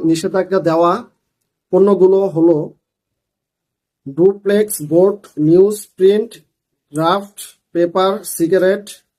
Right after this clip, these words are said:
পেপার, মাছ, সুতা, আলু, গুঁড়া দুধ, টেব-, আহ, টোবাকো, রেডিও, টিভি, পার্টস, সাইকেল ও মোটর পার্টস,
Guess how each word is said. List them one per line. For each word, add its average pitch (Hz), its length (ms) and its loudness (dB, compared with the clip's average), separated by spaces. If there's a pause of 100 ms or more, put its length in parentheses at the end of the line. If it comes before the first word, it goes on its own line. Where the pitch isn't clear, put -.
পেপার, 180 460 -2
মাছ, 160 360 0
সুতা, 175 800 -4
আলু, 170 460 0 (240)
গুঁড়া 165 320 0
দুধ, 160 280 -2 (1120)
টেব-, 165 300 -2
আহ, 151 840 -4
টোবাকো, 190 1000 0
রেডিও, 175 460 2
টিভি, 170 520 -4 (180)
পার্টস, 185 300 -2
সাইকেল 160 680 -4 (180)
ও 160 420 0
মোটর 165 400 -4 (280)
পার্টস, 151 460 -4